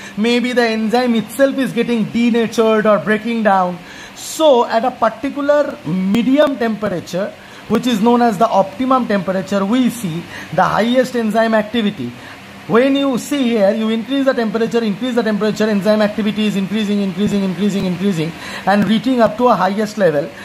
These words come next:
And then the enzyme activity decreases when the temperature increases. Okay, at first, at first the enzyme activity increases and then it decreases.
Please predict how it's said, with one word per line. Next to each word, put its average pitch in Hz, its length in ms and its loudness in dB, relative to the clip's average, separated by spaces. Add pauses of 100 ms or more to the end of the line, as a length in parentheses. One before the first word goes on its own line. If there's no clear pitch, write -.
(160)
And 208 180 0
then 262 160 4
the 277 80 4
enzyme 254 320 0
activity 247 400 -2
decreases 214 720 -2
when 220 140 -2
the 220 60 0
temperature 220 640 0
increases. 214 760 0 (500)
Okay, 233 400 2 (220)
at 190 180 0
first, - 320 2 (100)
at - 220 -2
first - 300 -4
the 196 180 -4
enzyme 220 320 2
activity 220 380 0
increases 247 500 -2
and 247 160 0
then 226 240 0
it 190 160 -2
decreases. 208 760 0